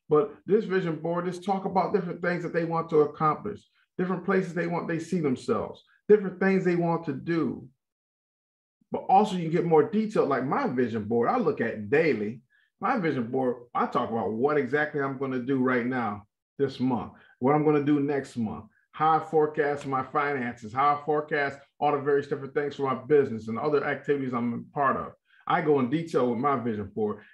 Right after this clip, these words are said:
and it's a big, long one that takes almost an entire wall, because that's how I do it.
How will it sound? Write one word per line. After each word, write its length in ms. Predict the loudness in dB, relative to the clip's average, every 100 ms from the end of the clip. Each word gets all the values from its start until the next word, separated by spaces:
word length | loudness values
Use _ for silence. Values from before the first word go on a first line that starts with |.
| -4
and 80 | -2
it's 100 | -2
a 60 |
big, 300 | 2 4 4
long 440 | 4 4 6 4 2
one 120 | -2
that 140 | -4 -8 -2
takes 220 | -2 2
almost 220 | 0 0
an 140 | 0 -2
entire 380 | 0 0 2
wall, 400 | 2 2 0 -6 -12 _ _
because 640 | -4 -2 0 2 2 -2 -2
that's 260 | 0 0
how 280 | -2 -2 0
I 140 | -2 -4
do 320 | -6 -6 -8
it. 120 | -12